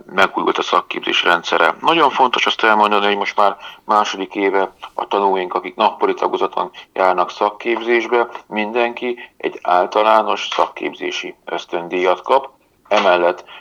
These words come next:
most, ö, volt lehetőség arra, hogy a tehetséges, de hátrányos helyzetű tanulók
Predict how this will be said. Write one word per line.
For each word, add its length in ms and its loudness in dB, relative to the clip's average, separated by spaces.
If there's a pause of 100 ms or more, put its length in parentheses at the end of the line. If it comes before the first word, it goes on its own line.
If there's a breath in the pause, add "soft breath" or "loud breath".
(120)
most, 460 -2
ö, 480 2
volt 320 2
lehetőség 640 -2
arra, 200 4
hogy 140 0
a 160 0 (440 loud breath)
tehetséges, 840 2
de 120 -2
hátrányos 460 2
helyzetű 300 -6
tanulók 480 0